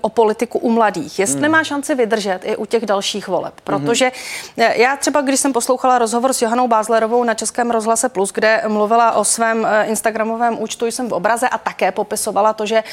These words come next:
Speaker 1: eh, sleduje obrovský zájem mladých, že příspěvky o politice a o prezidentských volbách jsou velmi čtené, mají vysokou pozornost.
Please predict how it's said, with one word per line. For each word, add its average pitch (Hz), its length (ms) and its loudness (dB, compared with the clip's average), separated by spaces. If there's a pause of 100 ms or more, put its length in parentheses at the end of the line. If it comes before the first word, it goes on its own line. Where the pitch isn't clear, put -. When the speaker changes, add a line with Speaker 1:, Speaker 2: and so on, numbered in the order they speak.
(220)
Speaker 1:
eh, 214 140 0
sleduje 226 300 2
obrovský 226 520 0
zájem 214 520 2
mladých, 214 400 -2
že 220 80 0
příspěvky - 580 -6
o - 100 -4
politice 208 480 -4
a 208 60 2
o 170 40 -2
prezidentských 208 640 -2
volbách 202 360 0
jsou 175 160 -6
velmi 220 280 0
čtené, 214 440 0
mají 180 200 -4
vysokou 233 420 0
pozornost. 208 560 -2